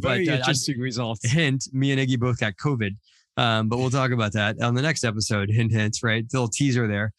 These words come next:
Speaker 2: But, uh, Doctor Iggy at the team retreat, he be-, develop-, he g-, g-, uh, walks out of there with the, uh, nickname from all of us of George.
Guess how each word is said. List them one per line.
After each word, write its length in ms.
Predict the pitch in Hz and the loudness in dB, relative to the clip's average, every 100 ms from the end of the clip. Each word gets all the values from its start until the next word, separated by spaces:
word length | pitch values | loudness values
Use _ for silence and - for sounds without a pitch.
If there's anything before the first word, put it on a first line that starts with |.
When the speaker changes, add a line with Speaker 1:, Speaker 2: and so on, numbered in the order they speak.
| - - - | -18 -20 -4
Speaker 2:
But, 380 | 127 180 131 139 _ _ - | 0 2 0 -2 _ _ -4
uh, 500 | 160 139 135 131 131 | 0 2 2 0 -2
Doctor 300 | 127 160 170 | 0 0 2
Iggy 200 | 160 147 | 0 0
at 60 | 139 | 0
the 80 | 123 | -2
team 200 | 180 202 | 0 0
retreat, 420 | 143 131 117 110 | 0 2 0 0
he 180 | 123 135 | 0 0
be-, 140 | 131 | 0
develop-, 480 | 120 117 120 147 151 | -2 0 0 0 0
he 300 | 127 127 131 117 | 0 0 0 -2
g-, 200 | 147 139 | -4 -2
g-, 180 | 120 131 | 0 0
uh, 240 | 131 127 | 0 0
walks 360 | 117 135 143 147 | 0 -2 -2 -2
out 100 | 135 | 0
of 80 | |
there 240 | 120 117 117 | 2 2 0
with 320 | 117 117 113 | 0 -2 -2
the, 420 | 113 117 113 113 | 0 2 2 2
uh, 340 | 110 107 104 101 | 0 0 -2 -2
nickname 600 | 117 139 151 131 117 113 | 0 0 0 -2 0 0
from 180 | 110 123 | -2 0
all 220 | 113 107 | 0 0
of 100 | 110 | 0
us 220 | 104 107 - | 0 -2 -2
of 160 | 107 | -2
George. 640 | 104 101 113 98 90 - | 0 0 2 0 -4 -8